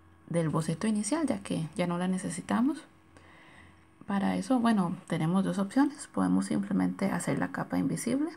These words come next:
utilizando este botón de acá. O si no, vamos a hacer clic sobre la capa dos veces. Y acá nos van a dar más opciones. Por ejemplo, podemos cambiar la opacidad de la capa.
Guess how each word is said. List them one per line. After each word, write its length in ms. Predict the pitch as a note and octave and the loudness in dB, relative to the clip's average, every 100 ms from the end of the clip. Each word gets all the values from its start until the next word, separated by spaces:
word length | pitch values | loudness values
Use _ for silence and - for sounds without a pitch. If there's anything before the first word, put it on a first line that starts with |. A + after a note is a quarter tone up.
| - - - | -12 -18 -16
utilizando 500 | G3 F#3+ F#3 - F#3 | -14 -12 -4 -2 -2
este 160 | G3 | -2
botón 320 | G3+ G3 G3+ G#3 | -2 0 -2 -2
de 80 | |
acá. 300 | A#3+ - C4+ - - - - - - - - - - - - - - | -2 -2 -4 -4 -18 -20 -20 -20 -20 -20 -20 -20 -20 -20 -20 -12 4
O 160 | B3+ | 4
si 140 | C4+ E4 | 6 2
no, 220 | E4 F4+ A#3 | 2 0 -2
vamos 340 | G3+ G3+ G3 | 2 0 0
a 300 | F3+ D3+ E3 - - - - - - | -2 -2 -4 -6 -20 -20 -20 -10 -6
hacer 260 | E3 G3 | 0 0
clic 240 | G3 G3+ G3+ | 0 -4 -2
sobre 320 | A#3+ A#3+ B3 | 0 0 0
la 140 | B3 | -2
capa 340 | - A3+ - C4+ | -4 -4 0 0
dos 240 | G3 G3 | 0 0
veces. 460 | E3 F3 B3+ - - - - - - - - - - - - | -2 -2 -4 -6 -12 -20 -20 -20 -20 -20 -20 -16 -16 -16 -2
Y 60 | D4+ | -2
acá 220 | E4 C#4 | 4 4
nos 180 | C4 G3 | 4 2
van 160 | E3+ | 0
a 120 | F3 | 2
dar 160 | E3 D#3+ | 0 2
más 200 | D#3 - | 0 0
opciones. 540 | - D#4 E4+ C#4 - - - - - | 0 2 4 2 0 -4 -16 -18 -2
Por 160 | G#3 E3+ | 2 4
ejemplo, 360 | F3 F#3 G3+ | 4 2 0
podemos 360 | G3 - E3 F3+ | 2 2 2 0
cambiar 380 | - E3 D#3+ D#3+ | 0 2 2 2
la 120 | E3 | 0
opacidad 500 | - E3 F3+ - - | 0 -2 0 0 2
de 120 | G#3+ | 2
la 120 | A#3 | 0
capa. 320 | A#3 A3+ - | 0 -4 -6